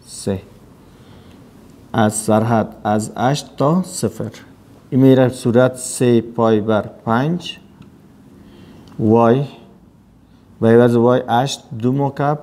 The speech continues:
کل به نمای پنج بر سه. اینی سه با سه خلاص، دو به نمای پنج می‌شه سی و دو. سی و دو را ضرب دو می‌کنن، ضرب سه می‌کنن، دو سه شش، سه سه نو،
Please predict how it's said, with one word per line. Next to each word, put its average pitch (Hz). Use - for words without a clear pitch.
کل 135
به 131
نمای 139
پنج 127
بر 139
سه. 104
اینی 127
سه 127
با 117
سه 160
خلاص، 165
دو 135
به 151
نمای 147
پنج 160
می‌شه 175
سی 135
و 110
دو. 101
سی -
و 123
دو 139
را 170
ضرب 131
دو 131
می‌کنن، 165
ضرب 135
سه -
می‌کنن، 170
دو 135
سه 165
شش، 160
سه -
سه 180
نو، 113